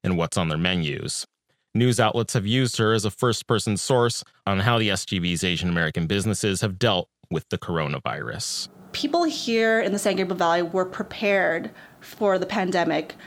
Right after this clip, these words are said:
Speaker 2: about January, mid-January. They were already masked up and taking it very seriously.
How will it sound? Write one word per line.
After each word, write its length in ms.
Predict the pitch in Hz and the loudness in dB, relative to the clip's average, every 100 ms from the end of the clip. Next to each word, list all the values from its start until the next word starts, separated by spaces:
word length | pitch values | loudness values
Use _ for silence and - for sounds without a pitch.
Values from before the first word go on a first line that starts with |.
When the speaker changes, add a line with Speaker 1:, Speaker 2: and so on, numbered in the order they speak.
| - - - | -20 -20 -4
Speaker 2:
about 540 | 190 202 190 185 196 190 | 0 4 6 4 2 -4
January, 720 | - 202 196 202 175 156 104 | 0 4 4 2 2 0 0
mid-January. 760 | 190 214 220 185 180 165 123 139 | 0 0 2 2 2 2 0 0
They 160 | 190 | 0
were 120 | 196 202 | 2 2
already 320 | 190 190 185 | 2 2 2
masked 400 | 180 156 - - | 2 2 0 0
up 300 | 170 170 - | 0 0 -4
and 220 | 185 175 | 0 0
taking 380 | - 226 - 190 | 0 -2 -2 0
it 140 | 175 180 | 0 0
very 360 | 180 175 165 | 0 2 0
seriously. 800 | 175 - 151 135 - - - - | -2 -2 -2 -2 -4 -6 -8 -10